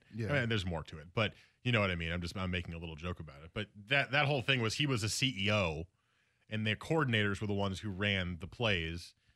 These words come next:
Speaker 2: and the team. So I think if they were to hire someone like Condoleezza Rice, again, blows me away that I'm even saying that, purely would be a C E O type of move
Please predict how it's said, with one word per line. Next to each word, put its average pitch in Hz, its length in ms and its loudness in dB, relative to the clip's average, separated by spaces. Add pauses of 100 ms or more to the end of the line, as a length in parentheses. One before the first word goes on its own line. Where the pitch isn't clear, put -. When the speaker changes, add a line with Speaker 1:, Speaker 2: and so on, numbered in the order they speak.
(140)
Speaker 2:
and 92 420 -2 (140)
the 92 60 -8
team. 90 340 -4 (200)
So 110 440 2 (760)
I 147 140 6
think 139 180 2
if 120 100 2
they 113 100 4
were 107 120 4
to 104 80 4
hire 101 240 4
someone 92 340 0
like 90 180 -2
Condoleezza 85 480 -6
Rice, 80 220 -8
again, 87 420 -2 (580)
blows 92 200 -4
me 98 80 0
away 95 160 2
that 90 100 0
I'm 90 60 -2
even 87 160 -2
saying 85 320 -4
that, 76 220 -4 (840)
purely 160 420 2
would 123 140 4
be 113 160 4
a 107 40 2
C 120 300 -4
E 101 160 -2
O 104 100 2
type 92 300 -4
of 78 100 -10
move 90 260 -6